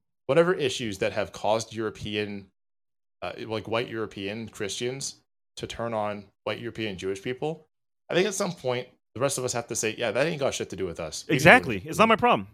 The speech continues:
Speaker 2: Look,
Speaker 1: What the
Speaker 2: I
Speaker 1: fuck did
Speaker 2: mean,
Speaker 1: I, what the
Speaker 2: I,
Speaker 1: fuck did I
Speaker 2: I
Speaker 1: read
Speaker 2: didn't,
Speaker 1: on?
Speaker 2: we didn't do this shit, okay?
Speaker 1: Yeah.
Speaker 2: So I'm
Speaker 1: Why,
Speaker 2: not gonna
Speaker 1: why are
Speaker 2: be
Speaker 1: you, why,
Speaker 2: bullied
Speaker 1: yeah.
Speaker 2: and cowed into saying that twelve hundred dead or, or two hundred, what is it, two hundred sixty dead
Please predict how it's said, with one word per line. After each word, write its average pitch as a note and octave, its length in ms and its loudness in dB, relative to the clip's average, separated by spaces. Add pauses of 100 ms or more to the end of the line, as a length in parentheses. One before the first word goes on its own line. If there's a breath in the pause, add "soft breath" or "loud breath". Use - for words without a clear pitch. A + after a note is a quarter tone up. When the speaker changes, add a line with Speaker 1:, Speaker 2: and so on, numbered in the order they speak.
Speaker 2:
Look, E3+ 160 2
Speaker 1:
What - 40 -2
the - 60 2
Speaker 2:
I - 20 6
Speaker 1:
fuck - 80 8
did E3+ 60 8
Speaker 2:
mean, F#3+ 100 10
Speaker 1:
I, A3 120 4
what D3+ 180 2
the - 40 -10
Speaker 2:
I, - 40 -8
Speaker 1:
fuck G3+ 100 2
did F#3+ 100 4
I G3 40 4
Speaker 2:
I F#3+ 40 6 (100)
Speaker 1:
read E3+ 60 12
Speaker 2:
didn't, G#3+ 200 4
Speaker 1:
on? F#3 180 -10
Speaker 2:
we D3+ 160 2
didn't G#3+ 220 4
do G#3+ 100 4
this D3+ 180 2
shit, - 260 -6 (180)
okay? C3 300 2
Speaker 1:
Yeah. G3 120 4 (540 soft breath)
Speaker 2:
So D3 340 8
I'm C#3+ 120 2
Speaker 1:
Why, F3+ 80 12
Speaker 2:
not E3 80 6
gonna E3 80 8
Speaker 1:
why F#3 60 12
are - 20 10
Speaker 2:
be G#3 80 8
Speaker 1:
you, D3+ 100 2
why, D#3+ 120 8
Speaker 2:
bullied F3+ 240 10
Speaker 1:
yeah. D#3+ 60 8
Speaker 2:
and C#3 100 2
cowed D3 380 8
into A#2+ 400 -4
saying C3 360 0
that A2 260 2
twelve B2+ 300 2
hundred A#2+ 420 -2
dead A2+ 300 2
or, G2+ 200 -4 (140)
or A2 200 -2 (140)
two - 160 -2
hundred, F#3 220 4
what D3 80 4
is D3+ 100 0
it, A2+ 100 -6
two E3+ 120 -2
hundred F3 160 -2
sixty F3+ 320 -8
dead C#3 360 0